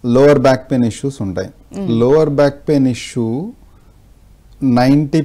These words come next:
Speaker 1: పర్సెంట్ పీపుల్‌లో ఏంటంటే గ్యాస్ట్రిక్ కనెక్ట్ అయి ఉంటుంది.
Speaker 2: మ్మ్.
Speaker 1: కాబట్టి ఏంటంటే, గ్యాస్ట్రిక్ కనెక్ట్ అయి ఉన్నటువంటి బ్యాక్ పెయిన్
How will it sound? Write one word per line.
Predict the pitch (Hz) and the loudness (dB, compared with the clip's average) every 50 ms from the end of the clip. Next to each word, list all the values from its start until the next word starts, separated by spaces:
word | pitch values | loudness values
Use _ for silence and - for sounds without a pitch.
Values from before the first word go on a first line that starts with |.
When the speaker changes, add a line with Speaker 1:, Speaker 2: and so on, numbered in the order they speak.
| - 147 | 0 0
Speaker 1:
పర్సెంట్ | 131 120 120 - 143 135 120 - 123 107 101 - | 0 0 -2 -4 -4 -4 -4 -4 -8 -10 -8 -6
పీపుల్‌లో | 120 113 101 - 113 107 107 110 107 104 | -8 -8 -6 -6 -8 -6 -4 -4 -4 -4
ఏంటంటే | 101 92 104 98 104 - 160 139 113 120 | -6 -8 -8 -10 -10 -10 -8 -6 -2 -2
గ్యాస్ట్రిక్ | 117 123 123 120 - - 143 139 - 160 - 139 | 0 -2 -2 -4 -6 -8 -8 -8 -8 -10 -8 -6
కనెక్ట్ | 120 117 110 - - - | -6 -6 -6 -8 -8 -8
అయి | 127 117 101 | -6 -6 -8
ఉంటుంది. | 95 87 92 92 92 - - _ _ - - - _ _ - - 190 | -8 -10 -10 -12 -12 -14 -16 _ _ -20 -20 -20 _ _ -20 -16 -12
Speaker 2:
మ్మ్. | 185 175 - - 156 - - - - - - - _ - - _ - - _ - _ - - - | -10 -10 -10 -10 -12 -16 -20 -20 -20 -20 -20 -20 _ -20 -20 _ -20 -20 _ -20 _ -18 -2 0
Speaker 1:
కాబట్టి | 156 156 180 160 165 165 151 | 2 2 2 0 2 2 2
ఏంటంటే, | 156 143 147 127 110 113 151 185 185 156 117 127 | 2 2 0 0 0 0 -2 -4 -4 -2 -2 0
గ్యాస్ట్రిక్ | 127 131 139 135 - - - 175 175 - - 180 - 170 | 0 0 0 -2 -4 -6 -8 -8 -8 -8 -14 -8 -4 -2
కనెక్ట్ | 147 147 143 143 - 170 160 | 0 0 -2 -2 0 0 0
అయి | 151 143 131 | 2 2 2
ఉన్నటువంటి | 135 135 139 143 139 131 - - - - - - 147 139 131 131 131 131 120 - 139 131 123 - - _ - 139 113 101 120 | 2 2 4 2 2 0 -2 -10 -20 -20 -8 -2 -2 0 2 2 0 0 -2 -2 -4 -4 -4 -6 -10 _ -14 -12 -6 -2 0
బ్యాక్ | 117 120 113 - - - 143 | 0 0 -2 -4 -8 -4 -2
పెయిన్ | 120 110 98 101 117 | -2 -2 -2 -4 -6